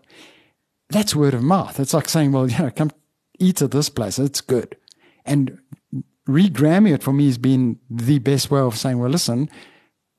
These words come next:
this customer said this about their product. Are they happy? Let me regram it so everybody else can see it."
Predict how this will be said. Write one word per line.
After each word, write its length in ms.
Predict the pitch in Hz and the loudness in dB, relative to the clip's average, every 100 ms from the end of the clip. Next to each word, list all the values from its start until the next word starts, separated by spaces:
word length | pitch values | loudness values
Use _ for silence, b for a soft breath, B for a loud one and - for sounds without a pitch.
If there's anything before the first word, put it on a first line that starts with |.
| _ _ _ - | _ _ _ -6
this 340 | 147 135 175 | -2 2 0
customer 380 | - 180 - 143 | 0 -2 -2 -2
said 360 | 120 165 165 135 | -2 -2 -4 -4
this 340 | 123 143 - - | -2 -2 -4 -8
about 340 | 123 127 127 | -6 -4 -4
their 180 | 135 147 | -2 -2
product. 460 | 143 156 156 117 - | 0 0 0 -2 -6
Are 60 | 123 | -4
they 160 | 143 | -2
happy? 500 | 120 127 - 160 208 - - | -2 -4 -2 -2 -4 -8 -6
Let 80 | 131 | -2
me 120 | 143 | 0
regram 440 | 139 127 131 139 | 0 0 0 0
it 60 | 117 | -2
so 100 | - | -6
everybody 280 | 113 117 110 | -6 -6 -6
else 160 | 113 - | -8 -8
can 140 | - | -8
see 200 | - 135 | -6 -6
it." 140 | 110 | -8